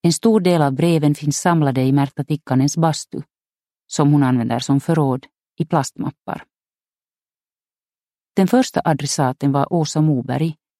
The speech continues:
som uppmärksammade Märtas roman Vem bryr sig om Doris Mihailov i Sverige. På nittonhundraåttiotalet kommer Birgitta Stenberg in i bilden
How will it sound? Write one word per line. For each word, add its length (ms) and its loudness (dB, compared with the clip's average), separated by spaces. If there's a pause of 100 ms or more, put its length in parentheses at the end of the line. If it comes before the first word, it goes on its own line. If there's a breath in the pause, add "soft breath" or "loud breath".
(440)
som 300 2
uppmärksammade 960 0
Märtas 480 -2
roman 500 2 (360)
Vem 200 4
bryr 240 4
sig 280 0
om 220 2
Doris 380 0
Mihailov 560 0 (460)
i 60 -10
Sverige. 440 -6 (1200)
På 60 4
nittonhundraåttiotalet 1120 0
kommer 260 2
Birgitta 440 -2
Stenberg 520 0
in 240 2
i 60 2
bilden 480 0